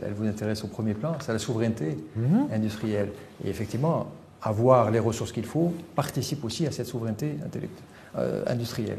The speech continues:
Speaker 1: Et je sais que demain, je, me semble-t-il, vous allez participer à un, un débat sur la, la souveraineté, euh, industrielle. Euh,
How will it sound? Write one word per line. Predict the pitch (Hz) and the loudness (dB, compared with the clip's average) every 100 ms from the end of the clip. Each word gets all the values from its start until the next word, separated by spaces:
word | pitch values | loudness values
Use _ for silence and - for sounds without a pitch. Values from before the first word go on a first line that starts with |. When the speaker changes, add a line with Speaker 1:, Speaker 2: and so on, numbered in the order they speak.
| - - - - - - | -8 -14 -16 -18 -16 -8
Speaker 1:
Et | 98 | -4
je | 101 | -2
sais | 127 | -2
que | 120 | -2
demain, | 110 120 120 | 0 0 0
je, | - | -2
me | 113 | -2
semble-t-il, | 104 107 104 135 | -2 -2 0 2
vous | |
allez | 113 | 2
participer | 113 - 101 110 139 | 0 -4 -4 -2 0
à | |
un, | 127 110 110 | 0 2 2
un | |
débat | 113 117 139 | 4 6 4
sur | 113 - - 117 | 0 -8 -2 0
la, | 104 104 | 0 0
la | 107 | -2
souveraineté, | - 113 110 104 | -2 0 0 0
euh, | 135 123 104 104 - - - - 120 | -2 0 0 -4 -10 -16 -18 -10 -4
industrielle. | 110 113 - 107 - - - - - | -2 -2 -4 -4 -4 -8 -16 -14 -2
Euh, | 139 | 0